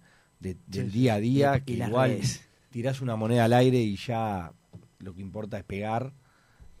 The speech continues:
Speaker 1: de un lado y del otro, ¿no? Porque
Speaker 2: Sí.
Speaker 1: sería muy fácil decir, este, "No, yo me identifico con otras", digo.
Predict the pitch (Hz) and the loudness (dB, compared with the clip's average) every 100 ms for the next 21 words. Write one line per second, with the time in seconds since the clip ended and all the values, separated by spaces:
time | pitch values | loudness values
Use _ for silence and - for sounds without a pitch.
0 | _ _ 95 80 87 139 104 104 135 104 | _ _ -20 -10 -2 2 4 4 4 0
1 | 98 120 135 - _ _ _ - - 120 | -4 -4 -6 -16 _ _ _ -14 -8 -6
2 | 78 73 - _ _ _ 101 131 135 113 | -6 -10 -20 _ _ _ -4 -2 -2 -2
3 | 131 127 110 98 - 110 92 85 _ _ | -2 -2 -6 -8 -6 -6 -6 -12 _ _
4 | - _ _ _ - 87 - 85 82 80 | -20 _ _ _ -12 -10 -10 -8 -6 -8
5 | 80 110 123 101 104 107 98 92 90 87 | -8 -6 -6 -6 -8 -8 -8 -10 -10 -12
6 | 107 104 101 82 82 92 87 82 82 80 | -10 -8 -8 -10 -10 -10 -12 -14 -16 -18